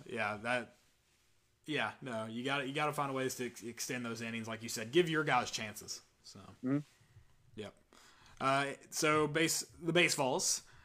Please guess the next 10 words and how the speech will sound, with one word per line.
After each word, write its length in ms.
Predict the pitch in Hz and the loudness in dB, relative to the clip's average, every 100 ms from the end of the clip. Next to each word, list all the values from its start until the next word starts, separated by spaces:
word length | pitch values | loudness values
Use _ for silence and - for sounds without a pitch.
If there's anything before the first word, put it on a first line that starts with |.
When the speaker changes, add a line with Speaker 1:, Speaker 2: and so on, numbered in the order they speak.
| - - | -20 -6
Speaker 1:
they, 300 | 131 127 127 | 0 2 2
uh, 300 | 123 123 123 | 2 2 0
they 120 | 131 | 0
welcome 400 | 135 135 131 135 | 2 2 0 -2
U 140 | 131 | 0
N 80 | 131 | -2
C 160 | 123 120 | -2 -2
Greensboro 540 | 131 175 151 160 151 | 0 0 4 4 4
this 200 | 151 143 | 4 0
weekend, 340 | 156 156 151 | -2 -2 -4